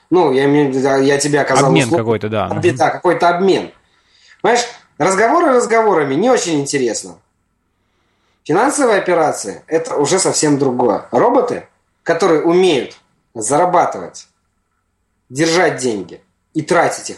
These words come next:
Speaker 1: то есть принимать экономические решения,
Speaker 2: Мгм.
Speaker 1: могут делать все, что можем делать мы.
Speaker 2: Ну,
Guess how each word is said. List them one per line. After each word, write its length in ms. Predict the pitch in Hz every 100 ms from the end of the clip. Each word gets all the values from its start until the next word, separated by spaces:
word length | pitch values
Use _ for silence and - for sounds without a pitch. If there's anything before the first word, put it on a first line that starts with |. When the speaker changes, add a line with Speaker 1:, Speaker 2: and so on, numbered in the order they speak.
| -
Speaker 1:
то 80 | 127
есть 160 | 113 -
принимать 460 | 127 139 131 -
экономические 680 | 110 117 123 131 - - 127
решения, 580 | 139 214 285 320 107 - - -
Speaker 2:
Мгм. 540 | 147 120 131 143 175 - _ _ _ _ _ - - _ _ _
Speaker 1:
могут 360 | 151 202 165 151
делать 320 | 190 180 147
все, 220 | - 240
что 160 | 247 165
можем 340 | 143 170 160
делать 340 | 120 127 139 107
мы. 200 | 87 - _ _ _ _ _ _ -
Speaker 2:
Ну, 300 | 120 113